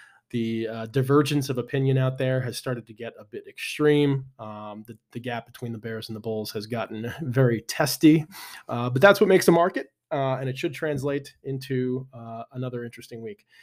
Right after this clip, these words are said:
I did wanna quickly review some of the research that I read this weekend. I, I spend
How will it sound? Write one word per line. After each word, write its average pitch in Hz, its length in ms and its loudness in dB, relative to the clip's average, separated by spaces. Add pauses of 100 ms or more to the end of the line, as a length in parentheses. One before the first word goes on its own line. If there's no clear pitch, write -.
(480)
I 139 80 -4
did 175 160 8
wanna 160 420 6
quickly 175 320 -4
review 147 600 0 (180)
some - 280 -6
of 131 100 -4
the 123 420 -6 (280)
research 165 680 -6
that 127 120 -6
I 120 80 -8
read 120 280 -10
this 120 220 -14
weekend. 135 420 -8
I, 120 220 -8
I 120 60 -12
spend 117 500 -12